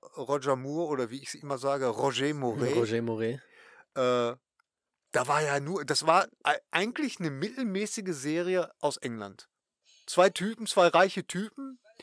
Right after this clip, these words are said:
Speaker 2: Hm.
Speaker 1: Millionäre. Der eine Ölbaron, der andere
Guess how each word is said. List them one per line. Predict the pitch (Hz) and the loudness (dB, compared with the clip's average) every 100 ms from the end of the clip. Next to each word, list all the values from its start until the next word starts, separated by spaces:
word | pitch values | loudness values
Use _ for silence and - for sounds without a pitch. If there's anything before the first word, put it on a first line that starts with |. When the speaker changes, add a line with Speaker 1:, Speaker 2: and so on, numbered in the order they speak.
| - | -16
Speaker 2:
Hm. | 117 117 | -14 -10
Speaker 1:
Millionäre. | - 165 165 151 147 175 208 233 _ _ | 0 2 4 2 2 2 0 -4 _ _
Der | 147 143 | 0 2
eine | 160 180 | 2 0
Ölbaron, | 175 175 208 196 180 202 214 180 | 4 6 6 6 6 6 4 2
der | 160 | 0
andere | 156 180 180 175 165 160 143 | 0 0 2 6 6 4 0